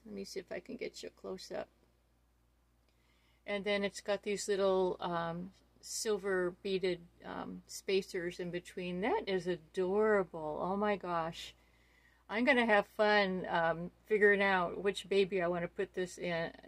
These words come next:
put, put this, um, outfit on. Oh, and the heart says, "Made with love" on both sides. Oh my gosh. Jen, this is so intricately beautiful. Um, wow. <laughs> I'm overwhelmed.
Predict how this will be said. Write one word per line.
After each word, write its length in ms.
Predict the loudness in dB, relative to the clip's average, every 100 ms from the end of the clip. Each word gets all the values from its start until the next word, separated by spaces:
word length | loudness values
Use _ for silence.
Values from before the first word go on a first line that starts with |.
| -8
put, 160 | -4 -4 -6 -16 -6
put 180 | -6
this, 300 | -4 -8 -8 -6
um, 200 | -6 -2
outfit 500 | -2 -2 -4 -6 -4
on. 300 | -4 -4 -8 _ -20 -8 0
Oh, 260 | 2 2
and 180 | 4 4
the 100 | 4
heart 300 | 4 4 4
says, 320 | 0 0 2
"Made 220 | 2 2
with 240 | 2 -4 -2
love" 240 | 0 0
on 160 | -2 -4
both 240 | -4 -6
sides. 500 | -4 -4 0 0 -2
Oh 160 | 0 2
my 200 | 4 4
gosh. 640 | 2 0 0 0 -4 -8 _ _ _ _ _ _
Jen, 460 | -4 0 2 0 -2
this 240 | -6 -6
is 100 | -8
so 800 | -6 -6 -2 0 2 2 0 0
intricately 800 | -2 -6 -8 -10 -10 -6 -4 -4
beautiful. 800 | -4 -4 -4 -6 -8 -6 -6 -8 _ _ _ _ _ -14
Um, 420 | -6 -4 -6 -8 -18 _ _ -10
wow. 500 | -4 -4 -4 -8 -12 _ _ -20 -10
<laughs> 540 | -10 -10 _ _ _
I'm 160 | -8 -6
overwhelmed. 760 | -6 -6 -8 -6 -4 -6 -8